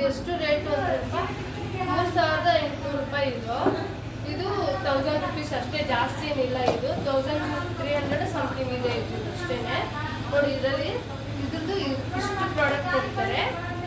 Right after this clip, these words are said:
ಇದರಲ್ಲಿ ಇಷ್ಟು ಕೊಡ್ತಾರೆ ನೋಡಿ. ಇದರಲ್ಲಿ ಇದು ಇವೆರಡು ಹಾಕ್ಬಿಟ್ಟು ಒಂದೊಂದು ಯೂಸ್ ಮಾಡ್ಕೋಬೇಕು. ಇದರಲ್ಲೊಂದು, ಇದರಲ್ಲೊಂದು ಹಾಕ್ಬಿಟ್ಟು ಆಮೇಲೆ ಯಾವ ಥರ ಯೂಸ್ ಮಾಡೋದು ಅಂತ ನಾನು ಹೇಳ್ತೀನಿ ಬನ್ನಿ ಫ್ರೆಂಡ್ಸ್. ಇವಾಗ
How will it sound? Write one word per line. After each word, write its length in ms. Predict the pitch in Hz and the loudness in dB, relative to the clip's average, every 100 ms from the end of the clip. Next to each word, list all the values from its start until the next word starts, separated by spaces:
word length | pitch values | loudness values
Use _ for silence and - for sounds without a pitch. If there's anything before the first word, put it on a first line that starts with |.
| - - - | -6 -6 -4
ಇದರಲ್ಲಿ 420 | 330 349 381 466 587 - 277 | -2 2 2 4 0 -2 -6
ಇಷ್ಟು 200 | 262 - | -6 0
ಕೊಡ್ತಾರೆ 380 | 262 254 269 330 | 2 2 0 2
ನೋಡಿ. 160 | 285 262 262 | 2 2 0
ಇದರಲ್ಲಿ 380 | 269 311 349 427 349 311 - 262 | -2 -2 -2 -2 -2 -4 -6 -6
ಇದು 100 | 269 294 | -2 0
ಇವೆರಡು 340 | 277 277 285 381 - | 2 4 4 4 4
ಹಾಕ್ಬಿಟ್ಟು 460 | 285 - - - 571 - - - - 262 | 2 0 -8 -4 -4 -4 -12 -14 -10 0
ಒಂದೊಂದು 680 | 311 330 311 294 254 277 277 | 2 4 2 0 -4 -4 -2
ಯೂಸ್ 140 | 285 | -2
ಮಾಡ್ಕೋಬೇಕು. 600 | 269 254 - 240 233 - 262 277 | 0 0 0 0 0 -2 -6 -6
ಇದರಲ್ಲೊಂದು, 560 | 254 302 302 277 285 370 254 - - - - | 4 4 4 0 0 -2 -2 -6 -12 -12 -10
ಇದರಲ್ಲೊಂದು 520 | 269 285 277 247 240 | 0 2 2 2 0
ಹಾಕ್ಬಿಟ್ಟು 800 | 254 262 285 302 269 453 554 - - - 262 | 0 2 2 0 -2 -2 -4 -6 -10 -4 -2
ಆಮೇಲೆ 380 | 285 294 330 | 0 0 0
ಯಾವ 200 | 277 247 262 | 4 4 4
ಥರ 100 | 294 285 277 | 2 2 2
ಯೂಸ್ 160 | 269 262 | 0 0
ಮಾಡೋದು 360 | 262 254 233 | 0 0 0
ಅಂತ 180 | 233 220 381 - - - 269 | -2 -2 -2 -4 -8 -6 2
ನಾನು 160 | 262 | 4
ಹೇಳ್ತೀನಿ 520 | 247 269 269 277 254 233 | 6 4 4 2 0 0
ಬನ್ನಿ 180 | 240 233 | 0 0
ಫ್ರೆಂಡ್ಸ್. 400 | 226 240 339 415 - 403 - - - | -2 2 2 2 -6 -6 -6 -6 -2
ಇವಾಗ 180 | 240 | 0